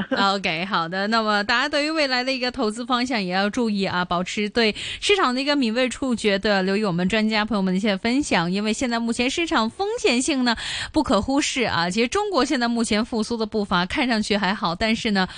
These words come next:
我們沒有辦法啊，全球都是要一起往前走。如果歐美市場方面的經濟參差的話，對於中國市場影響性還是挺大的。那麼我們的專家朋友們呢，會隨時為大家進行相關的一個分享。歡迎大家關注我們的一線金融網。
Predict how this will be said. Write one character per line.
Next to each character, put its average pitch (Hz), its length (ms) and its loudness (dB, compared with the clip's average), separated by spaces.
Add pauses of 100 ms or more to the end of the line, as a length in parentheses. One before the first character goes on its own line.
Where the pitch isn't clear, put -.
(180)
我 190 80 0
們 208 120 6
沒 220 100 4
有 254 100 4
辦 214 220 2
法 196 140 -2
啊， 185 160 -2
全 208 320 -2
球 190 240 -2
都 208 160 -2
是 226 120 -2
要 185 100 2
一 220 140 -2
起 214 140 -2
往 180 200 2
前 180 280 0
走。 - 200 0 (260)
如 339 120 2
果 349 120 2
歐 311 100 4
美 359 160 2
市 302 160 -2
場 269 180 2
方 262 160 -2
面 269 140 -2
的 226 100 0
經 254 240 -2
濟 247 160 0
參 226 220 0
差 233 180 0
的 208 120 4
話， 196 160 4
對 190 160 0
於 202 120 2
中 220 180 0
國 208 100 2
市 208 140 0
場 190 200 0
影 190 220 0
響 330 280 2
性 254 180 -2
還 254 120 0
是 269 80 -2
挺 226 240 0
大 208 220 2
的。 180 140 2
那 190 100 2
麼 190 60 2
我 175 40 2
們 165 200 0
的 196 100 0
專 330 180 2
家 440 80 0 (100)
朋 381 80 0
友 302 100 2
們 294 120 0
呢， 269 120 0 (280)
會 233 100 4
隨 226 160 2
時 220 120 -2
為 202 100 -2
大 170 160 0
家 185 60 2
進 196 160 0
行 185 200 0
相 196 240 0
關 202 140 2
的 190 80 0
一 175 40 -2
個 185 120 0
分 320 220 -2
享。 - 200 0
歡 208 100 0
迎 214 80 2
大 208 80 2
家 185 100 2
關 208 140 0
注 214 80 0
我 185 60 2
們 165 80 -2
的 180 80 0
一 233 160 -2
線 269 260 0
金 311 300 0
融 208 200 2
網。 202 160 2